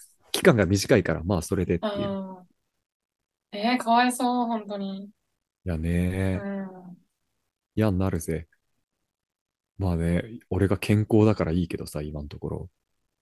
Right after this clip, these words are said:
Speaker 1: 健康になるよ。
Speaker 2: いや、だるくなったらやめちゃうよ、こんなの。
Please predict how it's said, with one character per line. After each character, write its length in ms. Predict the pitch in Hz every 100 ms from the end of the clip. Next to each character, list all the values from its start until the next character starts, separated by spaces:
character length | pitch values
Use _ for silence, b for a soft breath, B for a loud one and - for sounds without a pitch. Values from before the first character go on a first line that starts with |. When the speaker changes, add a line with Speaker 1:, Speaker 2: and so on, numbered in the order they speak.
| _ _ _
Speaker 1:
健 100 | 302
康 140 | 277 208
に 40 |
な 100 | 220
る 80 | 262
よ。 100 | 196 196 - - _ _ _ _ _ -
Speaker 2:
い 160 | 95 85
や、 180 | 85 85 - -
だ 140 | 98
る 100 | 123
く 120 | -
な 100 | 123
っ 60 | 131
た 120 | -
ら 80 | 87
や 140 | 82
め 100 | 98
ち 140 | 110 135
ゃ 40 |
う 40 |
よ、 100 | 87
こ 120 | 80 80
ん 80 |
な 80 |
の。 60 | 78